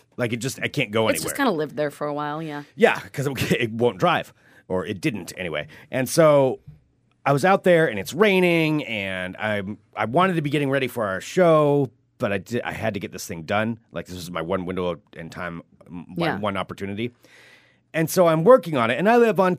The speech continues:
Speaker 1: kind of a busy walking street. There's a lot of people that walk or bike down my street.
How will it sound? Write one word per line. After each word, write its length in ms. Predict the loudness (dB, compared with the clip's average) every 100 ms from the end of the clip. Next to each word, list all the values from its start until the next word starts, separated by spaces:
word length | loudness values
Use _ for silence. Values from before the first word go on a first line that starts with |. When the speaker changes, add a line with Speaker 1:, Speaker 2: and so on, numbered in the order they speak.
| -2
Speaker 1:
kind 240 | 0 2
of 60 | 2
a 80 | 2
busy 340 | 2 2 0
walking 460 | 0 0 0 -6 -8
street. 480 | -6 -4 -6 -6 -8
There's 140 | -4
a 60 | 0
lot 140 | 0
of 60 | 0
people 220 | -6 -8
that 120 | -8
walk 360 | -6 -6 -6 -8
or 80 |
bike 320 | -10 -8 -8 -8
down 180 | -8
my 180 | -6 -8
street. 440 | -8 -10 -12 -12